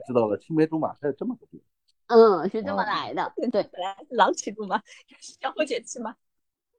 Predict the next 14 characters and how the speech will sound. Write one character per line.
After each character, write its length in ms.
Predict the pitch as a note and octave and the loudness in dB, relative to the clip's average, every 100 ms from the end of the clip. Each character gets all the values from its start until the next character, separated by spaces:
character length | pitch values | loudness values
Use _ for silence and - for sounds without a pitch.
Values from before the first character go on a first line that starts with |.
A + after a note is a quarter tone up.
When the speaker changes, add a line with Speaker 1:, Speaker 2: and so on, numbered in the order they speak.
| _ A#4 _ _ _ _ _ _ _ _ _ _ _ | _ _ _ _ _ _ _ _ _ _ _ _ _
Speaker 2:
然 140 | - - | 2 6
后 180 | A#4 | 8
还 220 | - B3 F4+ | 6 6 6
有， 240 | E4+ G#3+ | 4 2
我 100 | A3+ | -6
跟 220 | A#3 G#4 E4+ | -4 0 0
你 80 | |
说， 220 | - C4+ A#3+ | 2 2 2
还 220 | - C4 | 0 0
有 140 | F#4 | 0
一 100 | A#3 | 0
个， 120 | F#3 | -2
我 80 | E3+ | -4
跟， 220 | F3 G#3+ | -6 -8